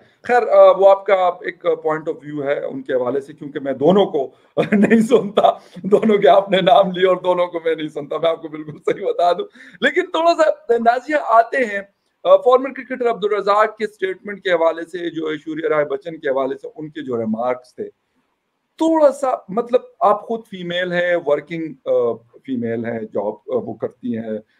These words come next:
अ, लॉ, अ, practice करती हैं कोर्ट्स में, मतलब, उस हवाले से आपसे पूछ रहा हूँ। मैं तो as a male इसको किसी सूरत,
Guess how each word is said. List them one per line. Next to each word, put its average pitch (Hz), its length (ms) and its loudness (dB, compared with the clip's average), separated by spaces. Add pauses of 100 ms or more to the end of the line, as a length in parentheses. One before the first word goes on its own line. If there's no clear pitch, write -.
(100)
अ, 110 340 -2
लॉ, 113 200 -2
अ, 110 480 -10 (380)
practice 127 500 -10
करती 120 340 -8
हैं 135 160 -6
कोर्ट्स 214 380 -4
में, 127 140 -4 (640)
मतलब, 381 420 2
उस - 220 -2
हवाले 156 300 6
से 175 120 0
आपसे 170 240 4
पूछ 202 320 -8
रहा 277 80 6
हूँ। 285 180 -2 (180)
मैं 233 220 6
तो 269 120 -2
as 240 100 4
a 226 80 4
male 247 320 4
इसको 247 260 -10
किसी 254 340 -8
सूरत, 226 500 2